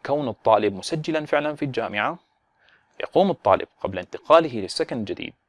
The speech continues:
بفترة وجيزة بتقديم ثبوتيات للتسجيل بالجامعة. نصيحتنا لكم: يسكن في بيت الطلبة أو السكن الجامعي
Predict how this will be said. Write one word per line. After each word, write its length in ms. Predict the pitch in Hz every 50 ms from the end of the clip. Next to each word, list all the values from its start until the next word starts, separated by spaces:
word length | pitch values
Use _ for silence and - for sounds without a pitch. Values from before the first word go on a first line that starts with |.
| _ -
بفترة 340 | - - 175 175 - - 165
وجيزة 460 | 147 147 135 147 147 139 151 156 156 - _ _ _
بتقديم 540 | - - - 120 - _ - 135 135 135 135 - _ _
ثبوتيات 760 | - 123 117 117 120 113 - 117 113 117 113 107 107 110 - _ _ _ _ _ _ _ _ _ _ _
للتسجيل 420 | - 190 - - - 101 110 120 - -
بالجامعة. 460 | 160 135 - - - - - - - _ _ _ _ _ _ _ _ _ _ _ _ _ _ _ _ _ _ _ _ _ _ -
نصيحتنا 480 | 98 - 120 - - 180 202 185 165 120
لكم: 280 | 110 - - 80 98 - _ _ _ _ _ _ _ _ _ _ _ _ _ _ - - - _ _ _ _ -
يسكن 340 | 185 202 - - 170 156
في 160 | 151 - 117 104
بيت 260 | 110 139 156 - -
الطلبة 400 | - _ - 135 143 123 113 110
أو 120 | 98 101
السكن 400 | 98 - - - 160 - 123 98
الجامعي 600 | 98 92 98 117 120 117 107 92 87 92 104 107